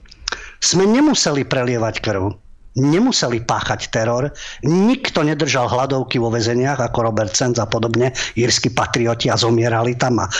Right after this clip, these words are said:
čo s nimi stvárali Angličania. Ale keď robia Angličania, vtedy každý drží hubu a nikto neprotestuje. Však len keď sa deje na východ od hraníc, tak vtedy je zrazu záplava humanistov všade kade. Takže takto Íri bojovali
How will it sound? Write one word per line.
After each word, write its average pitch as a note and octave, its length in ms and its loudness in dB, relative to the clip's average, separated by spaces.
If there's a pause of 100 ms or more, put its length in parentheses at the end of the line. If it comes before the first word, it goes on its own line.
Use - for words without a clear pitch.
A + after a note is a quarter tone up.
(100)
čo A2 160 0
s G#2+ 80 0
nimi A2+ 160 2
stvárali A#2 480 0
Angličania. B2+ 500 2
Ale A3+ 140 0
keď F#3 100 0
robia D3 240 0
Angličania, C#3 640 0
vtedy - 400 -4
každý C3 260 0
drží B2 320 0
hubu B2 300 0
a - 20 -2
nikto B2 300 0
neprotestuje. A2+ 680 -2 (380)
Však - 400 -2 (320)
len C3+ 180 2
keď C3 220 -2
sa D3 80 0
deje C3+ 260 0
na B2+ 80 0
východ B2+ 320 -2
od A#2 140 -2
hraníc, B2 400 0
tak - 160 -4
vtedy A#2+ 240 0
je A2+ 100 0
zrazu A2 300 0
záplava C#3+ 420 0
humanistov A2+ 560 0
všade G#2 300 -2
kade. G2 320 -4 (800)
Takže D#3+ 540 -2 (180)
takto G#3+ 480 -2
Íri D#3+ 240 2
bojovali C#3 640 0